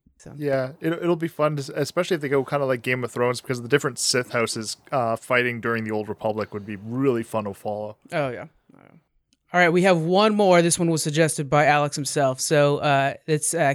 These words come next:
Speaker 1: Cal from Jedi Fallen Order versus Starkiller from Force Unleashed. My vote on this one has to be Starkiller 'cause he's so much faster and he has way more abilities. Like that, when you, like, level up his lightning,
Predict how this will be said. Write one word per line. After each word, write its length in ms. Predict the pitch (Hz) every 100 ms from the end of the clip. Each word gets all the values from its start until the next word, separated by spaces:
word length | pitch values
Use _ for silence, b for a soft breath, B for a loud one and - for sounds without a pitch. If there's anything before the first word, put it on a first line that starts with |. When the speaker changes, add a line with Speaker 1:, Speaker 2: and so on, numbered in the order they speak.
| -
Speaker 1:
Cal 340 | 185 185 190
from 480 | 180 180 156 151 139
Jedi 380 | - 180 175 165
Fallen 300 | 160 151 151
Order 460 | 185 180 170 160 156 b b b -
versus 360 | 170 185 160
Starkiller 600 | - 175 170 170 156 151
from 160 | - 147
Force 340 | - 160 151
Unleashed. 540 | 143 135 143 143 - -
My 380 | 165 170 185 202
vote 200 | 208 202
on 120 | 185
this 200 | 180 -
one 220 | 175 165
has 400 | 156 135 170 170
to 60 | 175
be 80 |
Starkiller 640 | 165 - 151 156 151 147 143 b b b
'cause 140 | 165 151
he's 180 | 139 -
so 320 | - - 175
much 200 | 175 175
faster 600 | - 156 151 - 147 147 143 b b b
and 140 | 151
he 60 | 160
has 240 | 175 170 175 _
way 420 | 160 156 226 220
more 180 | 185 160
abilities. 460 | 147 143 135 135 143
Like 220 | 151 - _
that, 200 | 160 175
when 120 | 185
you, 80 | 202
like, 140 | 233 175
level 300 | 160 180 202
up 80 | 190
his 140 | 165
lightning, 460 | 156 170 214 214